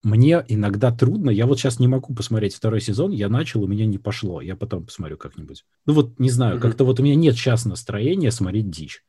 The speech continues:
Speaker 1: Но при этом, на мой взгляд, это суперироничный сериал, суперироничный, про происходящее вообще вокруг.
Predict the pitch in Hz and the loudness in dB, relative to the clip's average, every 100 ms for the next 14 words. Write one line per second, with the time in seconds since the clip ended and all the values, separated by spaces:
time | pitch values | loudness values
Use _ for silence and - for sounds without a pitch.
0 | _ 113 131 131 117 117 - - 120 160 | _ 6 8 8 6 0 -4 4 6 6
1 | 185 113 113 - _ 117 120 170 147 120 | 4 0 0 -10 _ 4 6 6 4 4
2 | 117 117 127 120 117 - 151 117 110 101 | 4 2 -2 0 -2 0 0 2 2 0
3 | 104 120 117 101 87 - 95 104 151 202 | 2 2 0 -4 -4 -6 -4 -4 -4 -8
4 | - - - 127 117 98 95 107 104 - | -16 0 2 4 4 2 0 0 0 -2
5 | 87 78 - 107 110 107 104 - _ _ | -10 -8 -4 0 0 -2 -4 -8 _ _
6 | 117 113 113 - 104 113 117 117 - 113 | -6 0 0 0 -4 0 0 0 0 0
7 | 98 95 87 92 95 - 110 90 - 113 | 0 -4 -6 -8 -8 0 0 0 -2 0
8 | 175 - | 0 -2